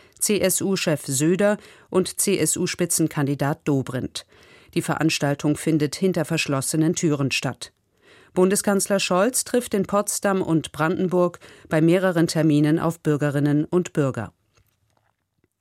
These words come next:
Gestern hatten der S-P-D-Politiker sowie sein Herausforderer Merz noch einmal in Nordrhein-Westfalen um Wählerstimmen geworben.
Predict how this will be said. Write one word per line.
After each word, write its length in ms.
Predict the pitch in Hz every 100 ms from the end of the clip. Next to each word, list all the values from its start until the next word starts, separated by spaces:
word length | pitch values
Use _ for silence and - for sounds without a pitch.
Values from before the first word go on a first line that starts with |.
| _
Gestern 500 | 165 170 170 214 208
hatten 320 | 208 214 220 208
der 160 | 185
S-P-D-Politiker 880 | 160 - 180 220 190 156 147 165 175
sowie 260 | 160 147 151
sein 200 | 151 151
Herausforderer 800 | 147 139 170 - 165 151 151 147
Merz 440 | 143 147 170 -
noch 180 | 170 151
einmal 520 | - 170 185 175 170
in 220 | - 160
Nordrhein-Westfalen 1120 | 160 151 160 160 160 151 - 165 165 180 139 127
um 240 | 147 143
Wählerstimmen 640 | 147 143 139 - 147 139
geworben. 480 | 135 135 127 123 127